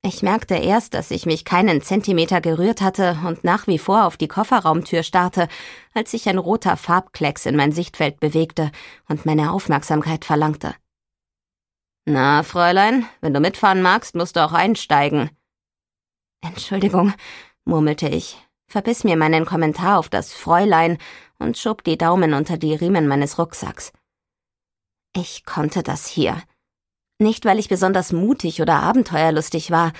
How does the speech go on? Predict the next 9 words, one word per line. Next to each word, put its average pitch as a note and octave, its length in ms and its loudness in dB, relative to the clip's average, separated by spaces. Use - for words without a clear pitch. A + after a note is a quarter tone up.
sondern G#3+ 380 2
schlicht - 320 -4
und A3+ 120 2
ergreifend, F#3+ 640 0
weil - 180 -4
es G3 200 -6
keine G3+ 340 2
Alternative F3 800 0
gab. C3 300 -4